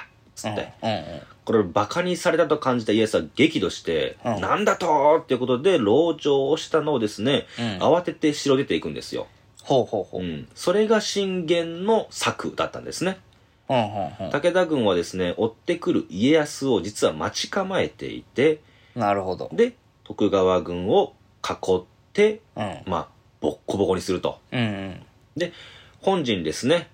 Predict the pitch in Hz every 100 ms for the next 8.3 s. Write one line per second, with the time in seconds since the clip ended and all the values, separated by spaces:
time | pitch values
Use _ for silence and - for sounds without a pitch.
0 | - - 107 107 113 110 107 113 92 -
1 | 127 110 90 87 101 - 85 80 78 67
2 | - 95 120 127 107 - 62 - 139 -
3 | - - 160 190 - - 196 107 90 -
4 | 95 90 80 82 - 104 90 110 95 85
5 | - 87 82 - 80 92 90 - 131 151
6 | - - - - 120 98 95 87 78 82
7 | 82 147 95 - 95 87 87 90 147 -
8 | 98 98 82